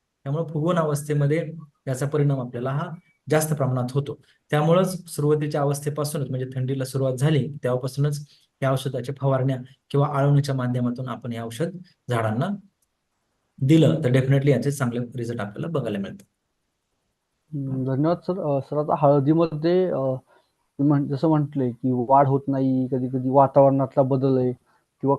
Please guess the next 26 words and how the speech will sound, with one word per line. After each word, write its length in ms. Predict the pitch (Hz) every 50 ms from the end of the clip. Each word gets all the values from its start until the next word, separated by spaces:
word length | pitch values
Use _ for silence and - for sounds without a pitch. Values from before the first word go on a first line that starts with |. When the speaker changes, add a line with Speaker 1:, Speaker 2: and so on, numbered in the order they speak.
| - -
Speaker 2:
क-, 340 | - - 117 123 127 135 131 123
जमिनीमधील, 760 | 139 139 143 147 151 147 147 143 135 127 143 139 143 143 139
अ, 280 | 139 135 131 127 131 127 - - - - _ _ _ _ - - - - 220 220 156 156 160 135
जीवाणूंची 440 | 123 143 151 160 160 160 160 139 156 147 -
कमतरता 520 | 165 156 143 139 - 139 123 117 - 120
आहे, 80 | 117 117
मग 180 | 123 131 147 147 -
हे 80 | 165 180
किट 240 | 180 - 208 196 -
कशा 240 | - 202 208 226 220
प्रकारे 420 | 220 226 220 220 220 208 208 202
ते, 240 | 196 - 190 185 170
तो 280 | 147 - 147 - 170
प्रॉब्लेम 400 | 160 175 175 160 147 147 143 147
सॉल्व्ह 260 | 139 - 156 139 139 120
करणार 280 | 139 123 123 117 113
आहे? 160 | 120 - _ _ _ _ _ _ _ _ _ _ _ _ _ _ _ _ _ _ -
Speaker 1:
आता 260 | 143 147 147 196 196
ह्याच्यामध्ये 560 | 202 208 160 147 151 147 180 180 180 180 185 185 185 185 - 147 143
पुढचा 240 | - 170 165 175 175
जो 140 | 170 175 170
मुद्दा 260 | 165 160 151 147 147
आहे 180 | 143 131 131 123 - - - -
की 220 | 156 160 160 165
याच्यामध्ये, 520 | 156 139 143 160 160 156 156 156 160 165 160 165 160 - - _ _ _ _
अ, 60 | -